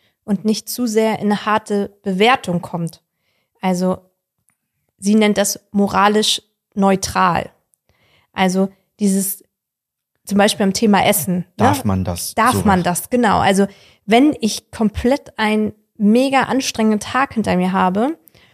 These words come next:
Speaker 1: und ich sage so, "Boah, es geht heute hier nichts mehr, wir nur noch früh ins Bett, es ist hier Feierabend", dann ist das moralisch neutral, auch eine Tiefkühlpizza aufzubacken und nicht alles selber zu machen. Oder zu sagen, okay,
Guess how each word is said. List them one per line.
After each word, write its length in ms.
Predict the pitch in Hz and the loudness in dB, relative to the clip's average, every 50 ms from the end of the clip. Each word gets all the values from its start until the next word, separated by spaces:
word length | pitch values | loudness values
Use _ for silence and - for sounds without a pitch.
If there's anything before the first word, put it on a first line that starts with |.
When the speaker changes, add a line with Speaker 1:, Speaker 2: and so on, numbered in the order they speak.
| _ _ _ | _ _ _
Speaker 1:
und 120 | - 220 220 | 0 2 2
ich 100 | 220 208 | 2 2
sage 220 | 220 220 214 214 | 2 2 2 2
so, 120 | 202 220 | 2 2
"Boah, 300 | 202 196 220 220 226 214 208 | 0 2 2 4 4 4 4
es 360 | 156 170 214 - - - - | 4 2 0 0 -4 -6 -4
geht 240 | - 233 247 240 - | -2 -2 -2 0 0
heute 200 | 247 214 214 226 | -2 0 2 2
hier 60 | 214 | 2
nichts 280 | 220 269 277 - - - | 2 0 -2 -4 -4 -2
mehr, 180 | 311 311 277 | 0 2 2
wir 380 | 247 220 214 208 208 202 - - - - - _ - | 2 2 2 2 2 0 -2 -4 -10 -18 -20 _ -18
nur 240 | - - 233 254 | -8 -2 0 2
noch 140 | 285 330 339 | 2 2 0
früh 200 | 330 - - 277 277 | 0 -2 0 2 2
ins 200 | 302 294 - - | 2 2 0 0
Bett, 240 | - 240 277 - | 2 0 2 2
es 140 | - - - | 0 0 0
ist 120 | 240 226 - | 0 0 0
hier 120 | - 285 | 0 0
Feierabend", 640 | 269 - - 247 254 269 240 - - 196 202 233 254 - _ _ _ _ _ _ - | 0 0 0 2 4 4 4 2 2 2 2 0 0 -4 _ _ _ _ _ _ -4
dann 180 | - 202 190 | -2 0 0
ist 200 | - 208 - - | 0 0 -2 0
das 240 | - 254 269 - - | 0 0 0 0 -2
moralisch 520 | 233 220 202 180 185 196 208 240 254 - - | -2 -2 0 0 0 2 2 0 0 -2 -4
neutral, 580 | 208 190 190 - - 196 190 196 214 220 214 - | -4 -4 -4 -4 -4 -2 0 0 0 0 -2 -2
auch 280 | - 180 185 190 - - | 0 0 0 -2 -2 -4
eine 260 | - 180 175 180 180 | -4 -4 -2 -2 -4
Tiefkühlpizza 1080 | - - 226 220 - - - 208 196 190 196 - 180 - - - 170 160 156 165 - _ | -4 -4 -6 -6 -6 -4 -2 -2 -2 -2 -2 -6 -6 -4 -2 -2 -2 -2 -2 -4 -6 _
aufzubacken 760 | - 180 175 - - - 165 165 160 156 _ - 151 156 170 | -6 -6 -6 -6 -8 -14 -10 -10 -10 -10 _ -14 -14 -12 -12
und 280 | - - 185 185 180 - | -8 -6 -4 -4 -2 0
nicht 440 | 208 220 240 233 - - - - - - | 2 2 2 2 0 -10 -16 -18 -8 -2
alles 280 | 208 208 190 196 190 | 0 0 0 0 0
selber 260 | - 185 180 180 175 | 0 -2 -2 -2 -4
zu 140 | - - - | -8 -8 -6
machen. 320 | 175 165 - - 175 175 180 | -6 -6 -6 -6 -8 -8 -6
Oder 380 | - 185 190 190 196 190 190 190 - _ _ _ _ _ _ _ _ _ _ | -4 -2 0 2 2 2 2 0 -6 _ _ _ _ _ _ _ _ _ _
zu 120 | - - 202 | -6 -4 0
sagen, 260 | 196 208 202 196 190 | 2 2 2 2 2
okay, 560 | 190 - - 277 269 262 269 277 269 233 - | 0 0 2 4 4 6 6 6 4 2 0